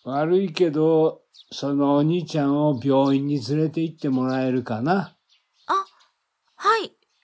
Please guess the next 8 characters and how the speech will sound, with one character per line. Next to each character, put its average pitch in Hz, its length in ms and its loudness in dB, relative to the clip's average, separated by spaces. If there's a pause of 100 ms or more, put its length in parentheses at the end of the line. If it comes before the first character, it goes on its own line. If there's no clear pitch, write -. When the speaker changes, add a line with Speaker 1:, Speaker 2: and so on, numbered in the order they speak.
(680)
Speaker 1:
早 123 460 -2
い 127 80 0
方 113 260 -4
が 113 200 -2
い 131 180 -2
い。 113 120 -14 (1200)
今 160 500 4
日、 139 80 -14